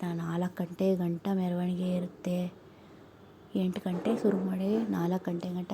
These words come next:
ಮೆರವಣಿಗೆ ಎಲ್ಲ ಮಾಡ್ತಾರೆ. ಜನ ಎಲ್ಲ ನೋಡ್ತಾರೆ. ಇದು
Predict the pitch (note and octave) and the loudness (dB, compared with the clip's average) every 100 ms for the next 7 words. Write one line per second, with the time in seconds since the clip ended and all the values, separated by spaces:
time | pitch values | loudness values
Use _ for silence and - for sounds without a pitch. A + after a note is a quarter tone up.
0 | F3+ E3+ F3 F#3 G3 G3 F#3 F3+ E3 - | -2 -2 -2 -2 0 2 4 4 2 0
1 | F3 F3 F3 - - - - - - - | 2 2 0 -8 -14 -12 -12 -12 -16 -16
2 | - - - - F#3 E3+ F3+ F#3 F#3+ F#3 | -14 -14 -12 0 2 2 2 2 4 4
3 | F3 - F3 F3 F3 | 2 0 0 2 2